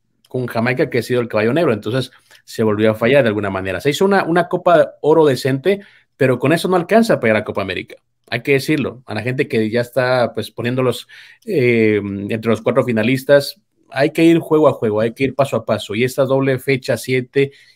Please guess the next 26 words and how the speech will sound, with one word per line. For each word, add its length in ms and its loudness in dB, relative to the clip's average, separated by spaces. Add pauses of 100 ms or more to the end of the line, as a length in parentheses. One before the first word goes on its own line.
(120)
y 100 -8
diez 140 -2
de 100 0
septiembre, 560 -2
es 120 -6
clave 420 0
para 300 -4
poder, 360 -2 (340)
eh, 540 -2
saber 420 2
en 160 0
qué, 240 -2
en 120 -2
qué 120 0
nivel 260 4
están, 320 0
si 120 -4
realmente 380 0
pueden 200 -2
competir. 600 -2
Ejemplo 500 -4
claro 280 4
está 340 0
la 100 0
sub 220 -4
quince. 440 -2